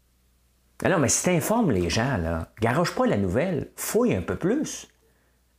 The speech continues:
Moi-même, j'ai pas réussi à trouver, là, mais j'avais cinq minutes pour le faire, là. J'avais pas toute la journée. Pourquoi l'inflation était si élevée en deux mille trois ?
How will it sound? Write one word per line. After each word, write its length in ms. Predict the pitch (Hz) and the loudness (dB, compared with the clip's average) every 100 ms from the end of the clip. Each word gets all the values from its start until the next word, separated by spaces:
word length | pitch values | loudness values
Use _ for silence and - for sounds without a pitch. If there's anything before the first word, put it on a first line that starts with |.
| _ _ _ _ _ _ _ _ - | _ _ _ _ _ _ _ _ -4
Moi-même, 320 | 104 123 196 | 0 2 2
j'ai 120 | 123 107 | 2 0
pas 100 | 110 | 0
réussi 340 | 107 98 120 | 0 0 -2
à 80 | 110 | -2
trouver, 340 | - 92 110 | -2 0 0
là, 120 | 87 87 | 0 -2
mais 140 | 85 | -2
j'avais 220 | 92 98 | 0 0
cinq 200 | - 110 | 0 0
minutes 280 | 98 110 - | 0 0 -2
pour 120 | - | -4
le 120 | 80 | -4
faire, 260 | 78 87 85 | -2 -4 -4
là. 140 | - | -6
J'avais 240 | 82 78 80 | -4 -2 0
pas 120 | 107 | -2
toute 120 | - | 0
la 80 | 90 | -2
journée. 260 | 87 107 123 | 0 -2 -4
Pourquoi 420 | - 120 - 208 | -4 -4 -2 -2
l'inflation 480 | 131 - 90 110 127 | -2 -2 -4 -2 -4
était 140 | - | -2
si 200 | - 90 | -2 -2
élevée 300 | 82 82 117 | -2 0 -2
en 80 | 87 | -2
deux 120 | 78 | -4
mille 160 | 71 - | -4 -4
trois ? 260 | - 113 | -6 -8